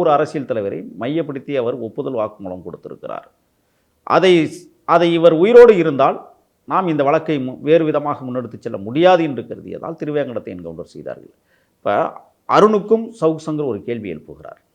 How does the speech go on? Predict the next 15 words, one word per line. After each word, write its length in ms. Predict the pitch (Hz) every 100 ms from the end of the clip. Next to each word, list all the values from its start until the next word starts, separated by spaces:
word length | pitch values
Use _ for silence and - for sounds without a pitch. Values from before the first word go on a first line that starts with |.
| _ _ _ _ _ _ _ _ 165
ஏன் 160 | 247 233
செல்வ 180 | 196 196 185
பெருந்தகை 340 | 170 147 139 120
நீங்கள் 220 | 110 -
கூப்பிட்டு 340 | 120 120 156 131
விசாரிக்கவில்லை 540 | 123 117 120 110 98 85
என்கிற 240 | 80 78 -
கேள்வியை 280 | 110 104 101 78
எழுப்புகிறார். 400 | - 69 55 - 117
அதே 140 | 165 165
அருண் 240 | 113 98 87
தான் 140 | 85 - 113
இப்பொழுது 300 | 113 98 87 101
என்கவுண்டர் 460 | 156 160 151 - 127
என்கிற 220 | 104 85